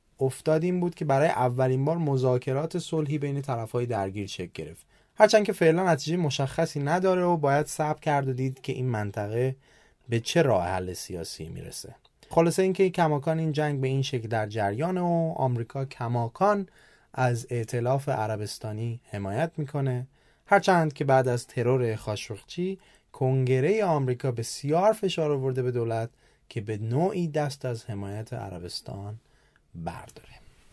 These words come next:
رسوایی فیسبوک و اجرایی شدن جی دی پی آر. خب در سال دو هزار و هجده در حوزهٔ حفاظت از اطلاعات شخصی و دیجیتال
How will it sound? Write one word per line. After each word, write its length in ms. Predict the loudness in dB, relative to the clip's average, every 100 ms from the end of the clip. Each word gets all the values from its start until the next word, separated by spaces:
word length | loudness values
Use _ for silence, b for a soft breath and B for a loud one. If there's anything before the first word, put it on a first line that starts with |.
| -20 _ _ _ _ 2
رسوایی 580 | 2 4 2 4 2
فیسبوک 840 | -2 -2 -2 -2 -4 -4 -4 -6 -18 _ _ _
و 80 | -4 -2
اجرایی 400 | -2 -2 -2 -4
شدن 500 | -6 -6 -4 -4 -4
جی 220 | -4 -2
دی 180 | -4 -4
پی 220 | -6 -6
آر. 260 | -8 -12 -20 _ _ _ _ _ _
خب 140 | 4
در 160 | 6 6
سال 200 | 4 2
دو 120 | 2
هزار 180 | 4 4
و 40 |
هجده 320 | 2 0 -2
در 200 | 0 0
حوزهٔ 480 | 2 2 2 0 -2
حفاظت 640 | 0 -2 0 0 0 0 0
از 160 | 0
اطلاعات 520 | -2 -2 -2 0 -2
شخصی 500 | -4 -2 -2 -2 -4
و 120 | -4 -4
دیجیتال 840 | -6 -8 -10 -6 -2 0 0